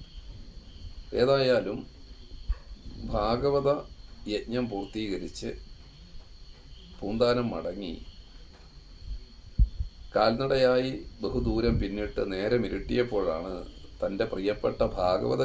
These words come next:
ഗ്രന്ഥം എടുത്തില്ല, മറന്നുപോയി എന്ന് അദ്ദേഹം മനസ്സിലാക്കുന്നത്. തിരിച്ചു നടന്നു അർദ്ധരാത്രിയോടെ ഇക്കരെ കൊട്ടിയൂർ ക്ഷേത്രത്തിൽ എത്തിച്ചേർന്നു. അപ്പോൾ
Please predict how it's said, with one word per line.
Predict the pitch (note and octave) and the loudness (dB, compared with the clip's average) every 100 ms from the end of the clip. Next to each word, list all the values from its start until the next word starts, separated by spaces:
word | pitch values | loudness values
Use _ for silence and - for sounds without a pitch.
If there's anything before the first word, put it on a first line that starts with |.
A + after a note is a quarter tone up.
| - | 0
ഗ്രന്ഥം | F#2 F#2 G2 B2+ F2+ | -2 -2 0 0 -2
എടുത്തില്ല, | E2+ F2 F2+ F2 - - | -2 -4 -2 -4 -6 -10
മറന്നുപോയി | F2 F#2+ A#2+ A#2+ F2+ F2+ - | -8 -4 -4 -4 -4 -4 -2
എന്ന് | E2+ D#2+ | -2 -4
അദ്ദേഹം | - - - | -6 -8 -10
മനസ്സിലാക്കുന്നത്. | - - - - - - - - - - - - - - | -10 -6 -6 -6 -10 -12 -16 -16 -14 -16 -14 -14 -12 -8
തിരിച്ചു | G2+ G2+ C#3 G2+ | -6 -2 0 2
നടന്നു | E2+ E2 E2+ - - - - - - F#2 | -2 -2 -4 -6 -12 -18 -18 -16 -8 -6
അർദ്ധരാത്രിയോടെ | G2 A#2+ C#3+ G2+ - F2+ E2 D#2+ G2+ - - | -2 0 2 2 0 -4 -2 0 0 -2 -10
ഇക്കരെ | - F#2+ G2 | -6 -6 -4
കൊട്ടിയൂർ | - - - - | -8 -6 -8 -8
ക്ഷേത്രത്തിൽ | E2 D#2+ D2+ D2 | -10 -10 -10 -12
എത്തിച്ചേർന്നു. | C#2 - C#2+ - - - - - - - - - - - - - - - - - - - - - - - - - - - - - - - - - - - - - - - | -12 -12 -12 -14 -18 -18 -18 -18 -20 -20 -18 -12 -12 -12 -16 -14 -10 -10 -12 -16 -20 -16 -16 -14 -16 -16 -18 -16 -16 -16 -16 -16 -2 2 2 0 -8 -16 -14 -12 -10 -2
അപ്പോൾ | B2 G#2+ | 2 4